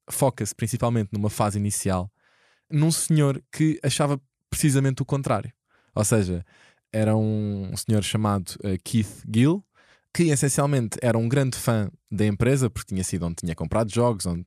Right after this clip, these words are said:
tinha crescido um bocadinho a jogar, e que, eh, na sua carreira como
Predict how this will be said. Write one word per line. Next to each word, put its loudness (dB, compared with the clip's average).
tinha -4
crescido -4
um -2
bocadinho -4
a -4
jogar, 0
e 2
que, 2
eh, 0
na 0
sua 0
carreira 0
como -2